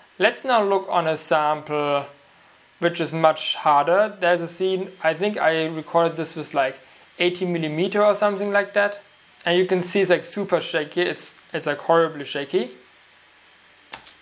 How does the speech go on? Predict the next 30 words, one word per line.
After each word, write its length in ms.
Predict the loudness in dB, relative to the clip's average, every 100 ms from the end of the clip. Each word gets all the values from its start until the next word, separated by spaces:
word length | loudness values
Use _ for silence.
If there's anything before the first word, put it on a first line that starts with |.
| _
And 200 | 2 2
I 60 | 2
also 760 | 2 0 0 0 2 2 -2 -14 -20 0
already 680 | 4 4 2 -2 -6 -6 -8 -12 _ _ _ _ 0
applied 460 | 0 0 -2 -2
the 60 | -6
warp 280 | 0 0 0
stabilizer. 560 | -2 0 2 0 -2
Now 160 | -6 -4
I 40 |
will 180 | -4 -6 -6
activate 560 | -4 2 4 4 4
it. 280 | 2 0 -8 -20 _ _ _ _ _ _ _ _ _ _ _ _ _ _ _ _ _ _ _ _ _ _ _ -20 -20 _ _ _
And 180 | -6 -6
you 60 | -4
can 160 | -6
see 340 | -8 -2 2 4
that 120 | 2
it's 180 | 0 -2
so 140 | -2
much 160 | 0 0
smoother, 520 | -4 -8 0 2 4
and 280 | 2 0 -2
we 60 | -6
still 400 | -4 2 4 4
don't 200 | 0 2
have 200 | 0 -2
any 460 | -8 -8 -8 -10 -12 _ _ _ _ _ _ _ _
non-wanted 920 | -14 0 2 2 2 -4 -2 -6 -6
results. 760 | -4 -4 2 4 4 0 -10